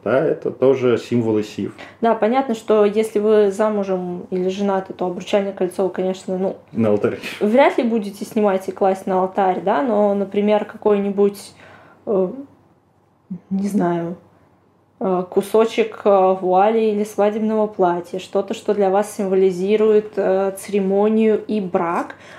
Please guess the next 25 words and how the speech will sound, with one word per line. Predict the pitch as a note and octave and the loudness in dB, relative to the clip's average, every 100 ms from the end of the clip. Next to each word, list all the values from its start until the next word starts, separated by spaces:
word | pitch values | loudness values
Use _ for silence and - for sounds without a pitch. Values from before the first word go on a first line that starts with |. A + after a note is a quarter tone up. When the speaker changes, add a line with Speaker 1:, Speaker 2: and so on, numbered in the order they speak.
| - - | -12 0
Speaker 2:
а, | G3 F#3+ - | 2 2 2
это | A3+ B3+ D#4 | 2 2 -2
всё | - - G#3+ A#3 C4+ C#4 | -4 -2 2 4 4 4
можно. | C4+ G3+ F#3 E3 - - A#3 _ _ | 2 0 -2 -2 -10 -16 -18 _ _
Speaker 1:
Мгм. | G2+ - - F#2 A2+ D3+ - | -10 -8 -10 -8 -10 -12 -18
Speaker 2:
Соответственно, | - G#3+ A3 G#3+ G#3+ F#3 F3+ | 0 0 2 0 0 -4 -4
к | F3+ | 0
ней | A3 A3 F3+ | 2 2 0
мы | F3+ | -4
можем | F3 F3+ F3+ F3+ | -4 -6 -6 -6
идти, | F#3 - - F#3+ F3 - - - _ | -6 -10 -6 0 0 -2 -14 -20 _
а, | - F3 E3+ | -4 -2 -2
за | E3+ G#3+ | 0 0
плодородием, | A#3 D4+ C4 A#3 F#3+ F3+ F#3+ F3 | 2 0 2 2 2 -2 -8 -6
за | E3+ | -2
урожаем, | G3 C4+ B3 G3+ G3 - - | 0 0 0 -2 -4 -8 -12
за | F#3 F3 | -8 -2
укреплением | F#3 F#3+ A3 G#3+ G3+ A#3+ C4 C4+ C#4+ D4 B3+ | -2 -2 -8 -2 -2 0 -2 0 0 0 0
брачных | A3 A3 A3+ - C#4+ D4 - | 0 -2 -4 -4 -4 -4 -6
уз, | - A3+ G3+ - - - - - - - - | -2 -2 -4 -12 -20 -20 -20 -20 -20 -20 -4
а, | G3 F3+ F3 | -2 0 -2
за | F3 F3+ G3+ B3+ - | 0 2 2 0 -2
тем, | A3 B3+ | -2 0
чтобы, | C4 - A#3 A3 A#3 A3+ A3+ - - - - _ | -6 -2 -2 2 2 2 0 -6 -20 -20 -20 _
а, | G3+ F#3 F3+ F3+ | -2 -2 -2 -4